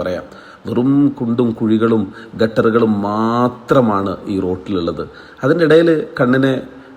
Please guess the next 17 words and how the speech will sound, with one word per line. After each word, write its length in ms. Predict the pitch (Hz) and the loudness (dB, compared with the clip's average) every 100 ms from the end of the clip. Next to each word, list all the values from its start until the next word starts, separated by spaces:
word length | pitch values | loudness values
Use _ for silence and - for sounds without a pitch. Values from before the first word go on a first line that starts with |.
| - | 0
കുളിരടിയിപ്പിക്കുന്ന 840 | 127 131 139 131 127 127 113 120 117 - | 4 4 4 2 0 -2 -2 0 0 -2
ചില 140 | 127 113 - | 0 0 2
കാഴ്ചകളൊക്കെ 680 | 104 107 120 110 104 - 117 101 - | 0 0 0 0 -2 -2 -2 -2 -6
ഞങ്ങൾക്ക് 300 | 104 101 110 101 | -6 -4 -6 -2
കാണാനും 380 | 95 101 104 101 95 | 0 2 0 -2 -2
സാധിച്ചു 360 | 90 85 92 95 | -4 -4 -6 -8
കേട്ടോ. 260 | 90 98 92 - - - - - - - - | -4 -6 -6 -12 -20 -20 -20 -20 -20 -14 0
എന്തൊക്കെ 220 | 127 175 175 | 2 4 2
പറഞ്ഞാലും 400 | 160 147 139 135 131 117 | 4 4 4 2 0 0
റോഡിൻ്റെ 360 | 113 123 135 127 | 0 2 0 2
കാര്യത്തിൽ 400 | 120 110 - 110 113 - 101 | 2 0 -2 -2 -2 -6 -12
വളരെ 480 | 135 165 185 185 180 | -10 -6 -4 -2 -2
ശോചനീയമായിട്ടുള്ള 1000 | - 131 123 123 123 117 107 104 - 104 - 92 | 0 0 2 0 0 0 -2 -4 -4 -6 -4 -6
അവസ്ഥയാണ് 580 | 101 - 107 95 95 92 - - | -8 -4 -2 0 -2 -6 -10 -12
കർണാടകത്തിലെ 680 | 87 92 92 95 92 92 82 - 98 | -6 -2 -2 -2 -2 -4 -4 -6 -6
ഈ 40 | 87 | -4
ബൗണ്ടറി 440 | 90 90 90 98 | -4 -4 -4 -2